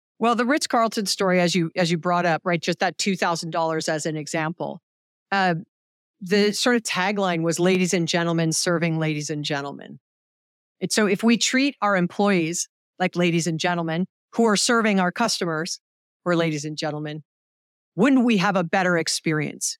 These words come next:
So I heard it from Ritz-Carlton. I heard it from,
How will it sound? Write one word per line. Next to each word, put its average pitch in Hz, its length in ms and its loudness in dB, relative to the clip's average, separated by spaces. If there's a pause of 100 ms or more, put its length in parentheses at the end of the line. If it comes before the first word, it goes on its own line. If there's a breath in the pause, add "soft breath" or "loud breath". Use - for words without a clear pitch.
(340)
So 190 460 2 (360)
I 214 120 2
heard 233 220 2
it 214 140 0
from 170 260 -2
Ritz-Carlton. 190 1000 0
I 185 100 0
heard 190 220 2
it 190 100 0
from, 175 300 -2